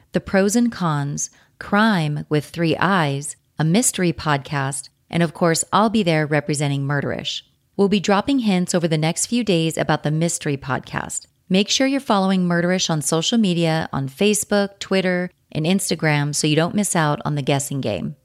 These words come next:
Let me just say, you will not be disappointed when we announce the mystery podcast. This is all happening at Idle Hour in Los Angeles at four eight two four Vineland Avenue, L A. It's happening on October sixth at four o'clock.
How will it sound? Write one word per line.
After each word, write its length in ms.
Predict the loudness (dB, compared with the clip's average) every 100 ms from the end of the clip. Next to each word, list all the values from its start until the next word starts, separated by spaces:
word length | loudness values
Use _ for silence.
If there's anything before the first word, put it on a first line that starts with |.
| _ _
Let 200 | 0 2
me 120 | 2
just 240 | 2 0 0
say, 420 | 0 0 0 -4
you 160 | -4 0
will 120 | 0
not 320 | 2 2 2
be 100 | 0
disappointed 680 | 0 0 -2 -2 0 0 -2
when 180 | -2 -2
we 140 | -2
announce 400 | -2 0 -2 -4
the 100 | -4
mystery 400 | -2 -2 -2 -4
podcast. 760 | -4 -4 -4 -4 -8 -8 -12 -14 _ _ _ _
This 180 | 0 0
is 120 | -2 0
all 260 | 2 2
happening 580 | 2 0 0 0 0 0
at 120 | -2 0
Idle 300 | 2 2 2
Hour 340 | 2 0 0
in 160 | -2 -2
Los 260 | -2 -2 0
Angeles 600 | 0 0 -2 -4 -6 -4
at 220 | -4 -2
four 300 | 0 2 2
eight 320 | 2 0 0 -4
two 260 | 0 0
four 520 | 0 0 0 0 -6 -6
Vineland 460 | 0 2 2 2
Avenue, 460 | 2 0 0 -2 -4
L 240 | -2 -2 0
A. 300 | -2 -4 -10 _ _ -4
It's 180 | -2 2
happening 380 | 0 2 2
on 100 | 2
October 460 | 0 -2 0 0 0
sixth 420 | 0 0 0 -2 -6
at 180 | -6 0
four 160 | 0
o'clock. 520 | 0 0 -2 -2 -8